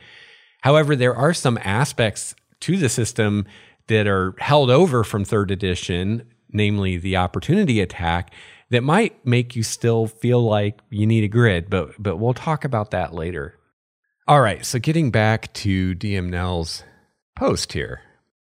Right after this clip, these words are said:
"I played in three games this weekend and ran one game.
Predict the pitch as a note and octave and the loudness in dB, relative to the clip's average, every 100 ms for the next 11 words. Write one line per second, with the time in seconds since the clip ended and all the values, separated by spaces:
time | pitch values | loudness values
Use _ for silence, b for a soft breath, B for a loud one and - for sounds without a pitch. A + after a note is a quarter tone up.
0 | _ _ B B B D3 F#3 C#3+ B2+ A2 | _ _ B B B 0 2 2 2 2
1 | G2+ D#3 F3 D3+ C3+ F#3 A#2+ - G2+ F#2+ | -2 -2 0 2 2 0 -2 -4 -4 -4
2 | - F#2+ - F2+ F#2 - G2+ A2 G2+ C#3 | -4 -4 -2 -4 -4 -4 -4 -2 0 0
3 | D#3 G2 F2+ D#2 E2 B1 | 0 -2 -4 -4 -6 -8